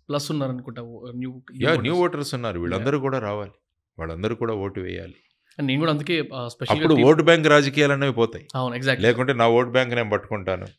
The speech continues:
Speaker 1: రిగ్గింగ్ ఉండదు, లేకపోతే
Speaker 2: రిగ్గింగ్ ఉండదు,
Speaker 1: హడావిడి
Speaker 2: డబ్బు
Speaker 1: ఉండదు.
Speaker 2: ఉండదు, మద్యం ఉండదు.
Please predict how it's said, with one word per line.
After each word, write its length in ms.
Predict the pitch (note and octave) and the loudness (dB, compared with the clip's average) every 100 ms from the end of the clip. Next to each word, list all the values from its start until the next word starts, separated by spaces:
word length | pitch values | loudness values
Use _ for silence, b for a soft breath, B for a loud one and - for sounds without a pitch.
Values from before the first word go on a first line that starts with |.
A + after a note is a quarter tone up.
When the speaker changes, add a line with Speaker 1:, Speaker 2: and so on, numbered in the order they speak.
| C#3+ | -8
Speaker 1:
రిగ్గింగ్ 280 | C3+ D#3+ | -2 0
ఉండదు, 320 | D#3 C#3+ C#3 C#3 | 2 0 0 -2
లేకపోతే 300 | G#2+ C3+ C3 | -2 0 0
Speaker 2:
రిగ్గింగ్ 180 | A#2+ | 2
ఉండదు, 140 | A#2+ A2 | 2 4
Speaker 1:
హడావిడి 220 | A2+ A2 | 4 4
Speaker 2:
డబ్బు 240 | G#2+ B2 | 2 4
Speaker 1:
ఉండదు. 280 | B2 A#2 A2 | 2 4 2
Speaker 2:
ఉండదు, 140 | A2+ G#2 | 2 0
మద్యం 300 | G#2+ B2 A#2+ | 0 0 0
ఉండదు. 380 | A2 G#2 G#2 | 0 0 -2